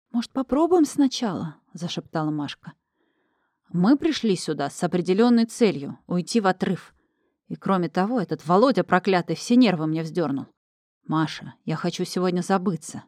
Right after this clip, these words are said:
а завтра...» «Что ты задумала?» — напряглась Мака. «Восстановить справедливость», — кровожадно прошипела я, напяливая каску на свою шальную голову.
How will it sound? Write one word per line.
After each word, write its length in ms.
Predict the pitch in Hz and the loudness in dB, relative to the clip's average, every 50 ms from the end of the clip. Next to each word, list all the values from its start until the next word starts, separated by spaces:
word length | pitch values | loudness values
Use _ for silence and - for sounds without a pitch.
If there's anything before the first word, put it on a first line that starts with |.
| _ _ _ | _ _ _
а 120 | - 143 | -18 -14
завтра...» 540 | 127 143 170 220 262 - - - 160 147 - _ _ _ _ _ _ _ _ _ _ _ _ _ _ _ _ _ _ _ | -8 -4 -2 -2 -2 -2 -4 -6 -6 -6 -6 _ _ _ _ _ _ _ _ _ _ _ _ _ _ _ _ _ _ _
«Что 260 | _ - - - 190 | _ -10 -4 -2 0
ты 140 | 185 190 190 | 0 2 2
задумала?» — 640 | 185 214 220 202 190 220 196 170 151 143 147 147 - _ _ _ _ - | 4 6 4 4 4 2 0 0 0 -2 -4 -6 -8 _ _ _ _ -10
напряглась 560 | 156 156 151 165 165 151 160 160 156 - - | -6 -6 -4 -2 -2 -2 -2 -4 -6 -6 -6
Мака. 340 | 165 156 143 - - 151 147 _ _ _ _ _ _ _ _ _ _ - | -6 -6 -6 -6 -10 -14 -14 _ _ _ _ _ _ _ _ _ _ -12
«Восстановить 680 | 165 165 - - - - 175 175 175 175 165 170 - | -12 -12 -12 -12 -8 -4 -2 -2 0 -2 -4 -6 -8
справедливость», — 1080 | - - - - 190 185 165 180 185 175 196 190 180 160 131 123 123 - - - - - _ _ _ _ _ | -10 -12 -8 -4 -4 -2 -2 -2 -2 -2 -2 -2 -2 -2 -4 -6 -10 -14 -16 -18 -20 -20 _ _ _ _ _
кровожадно 560 | - 160 170 165 170 165 165 160 147 147 147 | -8 -6 -2 -2 -2 -2 -2 -4 -4 -4 -4
прошипела 460 | 139 - - - 160 156 - 160 156 | -6 -6 -8 -8 -8 -8 -6 -6 -4
я, 180 | 160 170 196 220 | -4 -2 0 0
напяливая 540 | 208 175 165 - 180 170 147 151 143 151 147 | -2 -2 -2 -2 -2 -2 -2 -4 -6 -8 -8
каску 400 | - - 226 233 233 - - 160 | -4 -2 -2 -2 -2 -2 -6 -4
на 80 | 160 | -4
свою 240 | 147 - - 160 165 | -4 -6 -6 -8 -8
шальную 480 | - - - 165 160 160 165 160 160 151 | -6 -6 -4 -2 -2 0 0 0 -2 -4
голову. 440 | 139 - 135 127 135 143 - 104 | -4 -6 -6 -6 -6 -6 -8 -10